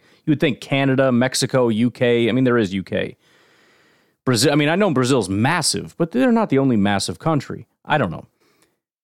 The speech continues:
But I just always had this feeling, you know, maybe it's 'cause the colors align or something, I don't know, that Brazil is just a,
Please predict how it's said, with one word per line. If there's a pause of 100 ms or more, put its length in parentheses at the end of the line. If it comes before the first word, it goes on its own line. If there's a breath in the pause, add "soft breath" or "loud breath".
(140)
But
I
just
always
had
this
feeling,
you
know,
maybe
it's
'cause
the
colors
align
or
something,
I
don't
know,
that
Brazil
is
just
a,